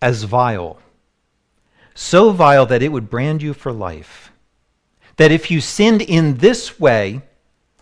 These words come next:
that sin would be forever attached to you, that it would define you, that it would be a permanent part of your identity. They saw the evil of sexual impurity. They saw the sin,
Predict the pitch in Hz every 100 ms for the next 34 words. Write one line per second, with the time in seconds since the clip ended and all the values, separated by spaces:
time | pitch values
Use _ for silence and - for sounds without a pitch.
0 | _ - 170 - - 170 139 127 131 -
1 | 147 120 131 131 - 170 165 - - 107
2 | 101 113 123 127 110 113 - 160 180 175
3 | 170 - 147 147 147 143 147 135 - 196
4 | 196 190 180 - 143 139 147 123 135 131
5 | 123 127 127 98 90 82 _ _ _ _
6 | _ _ _ _ _ _ - 156 - -
7 | 196 233 233 - - - 151 185 190 160
8 | 151 135 - 147 - 139 143 120 - 135
9 | 107 104 - 127 135 135 - 147 107 78